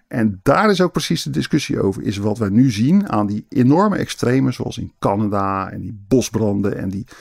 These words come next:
die rivier de Aar. Is dat nou nog wel normaal? Of is dat echt gewoon, ja, dat je toch zegt van, hier is iets heel anders aan de hand?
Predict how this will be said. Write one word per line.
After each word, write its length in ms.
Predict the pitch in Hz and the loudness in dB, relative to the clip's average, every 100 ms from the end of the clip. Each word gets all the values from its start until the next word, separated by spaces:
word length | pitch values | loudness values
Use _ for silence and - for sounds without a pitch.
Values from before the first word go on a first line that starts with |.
| - | -18
die 140 | - 95 | -4 -2
rivier 300 | 101 107 107 | -2 -2 -2
de 160 | - | -2
Aar. 380 | - 98 104 113 - _ _ _ _ | -2 -2 -2 -2 -6 _ _ _ _
Is 200 | 175 160 | -4 -2
dat 160 | 214 - | 0 0
nou 160 | 254 | 2
nog 140 | 254 101 | 2 2
wel 180 | 104 | 0
normaal? 500 | 101 98 113 95 90 - | 2 0 0 -2 -6 -6
Of 160 | 117 101 | -6 -4
is 140 | 113 | -2
dat 160 | 107 - | -2 -2
echt 280 | 110 - | -8 -10
gewoon, 460 | - 104 107 107 - | -10 -6 -4 -4 -6
ja, 340 | - 104 92 87 | -6 -6 -6 -10
dat 180 | - 107 | -8 -8
je 60 | - | -6
toch 160 | 107 | -8
zegt 200 | - 110 | -4 -6
van, 120 | - 101 | -4 -2
hier 220 | 98 107 | 0 2
is 140 | 101 | 0
iets 100 | 104 | -2
heel 200 | 101 104 | -2 0
anders 260 | 113 95 107 | 0 -2 -6
aan 100 | 87 | -10
de 60 | |
hand? 300 | 92 92 - | -10 -12 -14